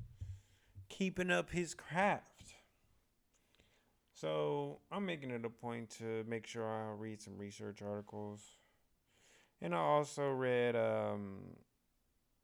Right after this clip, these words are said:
I'm almost finished with it. I'll be finished with my first time going through it tomorrow. Kiss, Keep It Simple Salesperson. Got it in.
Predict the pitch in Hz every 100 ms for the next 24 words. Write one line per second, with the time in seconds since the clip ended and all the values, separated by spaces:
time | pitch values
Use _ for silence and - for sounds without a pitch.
0 | _ _ _ _ _ _ _ _ _ _
1 | _ _ _ _ _ _ _ _ _ _
2 | _ - - 117 208 127 - - 180 127
3 | 101 110 147 147 208 196 - 147 131 -
4 | - _ - - 117 113 131 123 123 113
5 | 113 117 107 113 104 98 107 113 101 101
6 | 98 - _ _ _ _ _ _ _ _
7 | _ - - - - - _ - 214 196
8 | 190 - - - 196 170 160 180 165 160
9 | - 151 147 135 156 143 - 151 160 -
10 | - - _ _ _ _ _ _ _ _
11 | _ - _ _ _ _ _ - 151 175
12 | 160 175 247 127